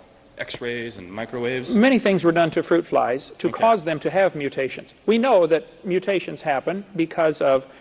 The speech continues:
Speaker 2: cosmic radiation, X-rays, a variety of sources. You know, things cause evolution, exposure to chemical, you know, uh, pesticides, things like that. No question.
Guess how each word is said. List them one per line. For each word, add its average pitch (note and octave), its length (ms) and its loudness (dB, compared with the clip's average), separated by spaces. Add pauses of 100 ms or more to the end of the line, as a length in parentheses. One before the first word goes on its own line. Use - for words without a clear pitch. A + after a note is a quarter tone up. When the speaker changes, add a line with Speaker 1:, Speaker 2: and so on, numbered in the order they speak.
(140)
Speaker 2:
cosmic C#3 340 -2
radiation, D3+ 680 0
X-rays, D3 640 2
a E3+ 80 -6
variety F#3+ 440 2
of D3+ 80 -4
sources. D#3+ 560 0 (160)
You - 80 -12
know, D3 100 -6
things D#3+ 300 -6
cause F3+ 320 2
evolution, D3+ 380 0
exposure D#3 360 0
to D3 60 -4
chemical, D3 400 0 (340)
you - 60 -6
know, C3+ 180 2 (320)
uh, B2+ 240 0 (460)
pesticides, D3+ 520 2
things D3+ 180 -6
like C#3+ 180 0
that. D3 160 2
No C4 140 0
question. F3+ 360 -2